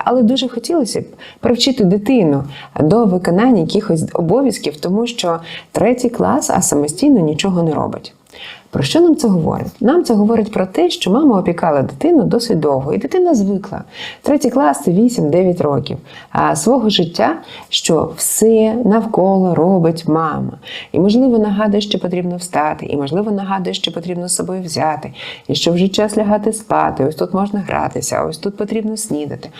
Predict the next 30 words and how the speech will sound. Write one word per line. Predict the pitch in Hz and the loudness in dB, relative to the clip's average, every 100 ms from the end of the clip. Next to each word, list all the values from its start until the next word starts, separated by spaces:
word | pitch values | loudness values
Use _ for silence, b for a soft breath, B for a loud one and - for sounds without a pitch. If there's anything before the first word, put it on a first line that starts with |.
| B B - | B B -6
а | 139 | 0
це | 208 | 0
потрібно | 214 226 220 220 | 2 2 2 2
прибрати, | 208 180 143 143 143 147 - B B | 2 2 2 0 -2 -6 -10 B B
а, | - 160 156 160 - 151 | 0 2 4 2 2 2
а | 156 | 2
рюкзак | 160 165 202 214 | 0 2 2 2
до | 202 | 0
школи | 208 214 214 | 0 0 0
потрібно | 208 190 208 208 | 0 -2 -2 -2
зібрати, | 202 180 135 139 139 139 - | -4 -6 -4 -4 -6 -8 -4
одяг | 202 214 220 | -2 -2 -4
потрібно | 175 175 196 208 | -6 -4 -4 -4
приготувати. | 202 202 196 170 151 151 - - | -6 -6 -8 -6 -6 -8 -4 0
Ну, | 233 | 2
тобто, | 254 247 240 170 - 127 113 - _ _ _ _ B B B B B | 2 0 2 0 -2 -8 -8 -12 _ _ _ _ B B B B B
часто | - 220 220 | 0 2 2
так | 185 160 | 2 2
буває, | 185 262 269 180 | 4 4 2 0
що | - 160 | 0 0
батьки | 170 - 285 330 | -2 0 2 2
плутають | - 185 196 165 139 | 2 0 2 2 0
свої | 139 147 | 0 0
обов'язки, | 175 294 269 - 151 | 2 4 2 0 0
замість | 165 165 165 | 0 0 0
того, | 165 | 0
щоб | 160 156 - | -2 -6 -4
виростити | 175 185 - - | -2 -2 -8 -10
самостійну | - 170 170 170 240 330 302 | -6 -6 -6 -2 0 2 2
дитину, | 269 285 269 | 0 0 -2